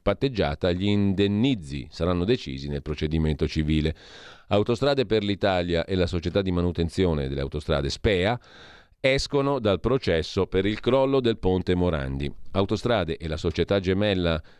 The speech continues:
che si occupava di manutenzione avevano chiesto il via libera ai giudici dopo aver patteggiato le loro colpe per responsabilità amministrativa.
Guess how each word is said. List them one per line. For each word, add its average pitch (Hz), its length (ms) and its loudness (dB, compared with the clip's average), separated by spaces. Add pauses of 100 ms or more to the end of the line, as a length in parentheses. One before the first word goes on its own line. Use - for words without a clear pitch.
(120)
che - 80 -12
si - 100 -6
occupava 78 440 0
di 73 100 -4
manutenzione 90 720 0
avevano 117 400 2
chiesto 92 640 0
il 90 120 -2
via 78 140 2
libera 90 360 2
ai 135 100 2
giudici 78 540 0
dopo 90 240 2
aver 92 300 2
patteggiato 104 960 0
le 76 140 -2
loro 98 300 2
colpe 78 480 2
per 87 180 0
responsabilità 85 760 0
amministrativa. 65 760 -2